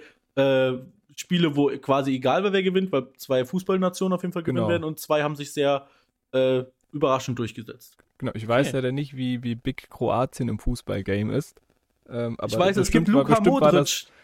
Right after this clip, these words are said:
Speaker 2: Ich kenn Luka Modric. Weiß nicht, ob er noch spielt, aber der hat irgendwann mal bei Dortmund gespielt. Dann wird er da nicht mehr
Speaker 1: Luka
Speaker 2: spielen. Luka Modric.
Speaker 1: Luka Modric?
Speaker 2: Ja, ja, Modric.
Speaker 1: Das
Speaker 2: Aber der
Speaker 1: sagt
Speaker 2: wird
Speaker 1: mir
Speaker 2: nicht
Speaker 1: so.
Speaker 2: mehr spielen, das ist schon lange her.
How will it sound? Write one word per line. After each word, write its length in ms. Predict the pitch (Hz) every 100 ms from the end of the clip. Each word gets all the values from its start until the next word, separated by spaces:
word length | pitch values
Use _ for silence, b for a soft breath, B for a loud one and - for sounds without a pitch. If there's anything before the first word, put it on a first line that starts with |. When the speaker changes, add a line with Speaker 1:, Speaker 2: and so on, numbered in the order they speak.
| b b
Speaker 2:
Ich 120 | -
kenn 140 | 220 220
Luka 300 | 277 - 214
Modric. 600 | 247 247 165 165 - - _ _ _ -
Weiß 160 | 180 190
nicht, 80 | 190
ob 100 | 170
er 60 |
noch 100 | 156
spielt, 300 | - 226 180
aber 100 | 143
der 100 | 139
hat 120 | 156 175
irgendwann 220 | 180 180
mal 120 | 165
bei 140 | 156
Dortmund 340 | 147 175 160 131
gespielt. 380 | 127 123 127 - _ _ _ _ _ _ _ - 214
Dann 200 | 180 165
wird 120 | 170
er 80 | 147
da 80 | 131
nicht 120 | 131
mehr 80 | 127
Speaker 1:
Luka 40 |
Speaker 2:
spielen. 400 | 117 135 135 123 _ _ -
Luka 300 | 190 202 208
Modric. 680 | 202 190 143 127 117 104 131
Speaker 1:
Luka 140 | -
Modric? 140 | 104 - _ _ _ _ -
Speaker 2:
Ja, 100 | 165
ja, 300 | 190 175 151
Modric. 420 | 151 170 175 127 -
Speaker 1:
Das 100 | -
Speaker 2:
Aber 160 | 143
der 80 | 131 123
Speaker 1:
sagt 40 |
Speaker 2:
wird 120 | 143
Speaker 1:
mir 40 | 135
Speaker 2:
nicht 80 |
Speaker 1:
so. 60 | 127
Speaker 2:
mehr 60 | 120
spielen, 220 | 135 120
das 140 | 117
ist 120 | 131
schon 120 | 113 107
lange 200 | 104 98
her. 260 | 98 -